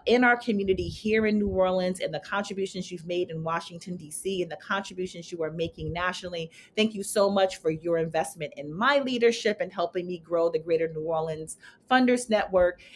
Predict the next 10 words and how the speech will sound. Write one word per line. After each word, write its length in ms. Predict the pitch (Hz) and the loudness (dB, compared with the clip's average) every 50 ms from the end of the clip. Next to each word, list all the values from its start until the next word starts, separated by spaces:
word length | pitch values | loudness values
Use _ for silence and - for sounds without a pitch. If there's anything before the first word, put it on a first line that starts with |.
| - _ - | -20 _ 0
And 260 | 185 185 175 175 - - | 0 2 2 0 -2 2
this 300 | 185 208 240 247 240 233 | 8 8 8 8 8 0
week, 220 | 226 247 240 - - | -2 -2 -2 -2 -4
we 80 | 214 | -6
just 280 | 196 - 180 170 - - | -2 0 -2 -2 -2 -2
celebrate 600 | - 226 240 247 240 226 220 220 214 208 - - | 0 2 2 2 2 0 0 -2 -2 -2 -4 -6
you, 140 | 214 202 190 170 | -4 -4 -4 -2
lift 380 | 175 190 196 220 - - - | 0 2 2 0 -2 -4 -6
you 160 | 220 208 185 | -4 0 0
up, 280 | 175 170 170 165 - - | 2 2 0 -2 -4 -8